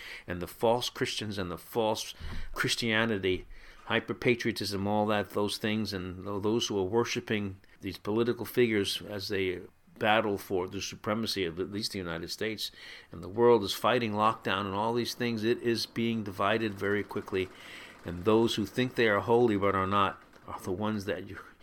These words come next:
who are going to persecute you if you're a true Christian, if you tell them these things, and they're part of the delusion. So be careful, be strong, stay close to the Lord.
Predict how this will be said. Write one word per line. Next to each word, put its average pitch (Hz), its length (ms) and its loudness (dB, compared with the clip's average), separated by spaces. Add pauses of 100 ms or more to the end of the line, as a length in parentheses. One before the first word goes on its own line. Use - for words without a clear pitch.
(340)
who 95 100 -2
are 90 40 -4
going 107 180 0
to 92 60 -2
persecute - 560 -2
you 107 220 2
if 92 100 2
you're 104 160 2
a 98 40 2
true 98 200 -2
Christian, 95 500 -4 (140)
if 104 120 -14
you 98 80 -4
tell 92 260 -2
them 87 200 -6
these 87 220 -6
things, 90 320 -6
and 92 140 -8
they're 95 120 -4
part 101 300 -2
of 95 200 -8
the 95 60 -6
delusion. 95 460 -4 (480)
So 92 200 -2
be 110 120 -6
careful, 156 540 2 (240)
be - 80 -14
strong, 120 600 2 (640)
stay 95 160 -4
close 127 300 0
to 123 100 0
the 120 100 -2
Lord. 107 420 2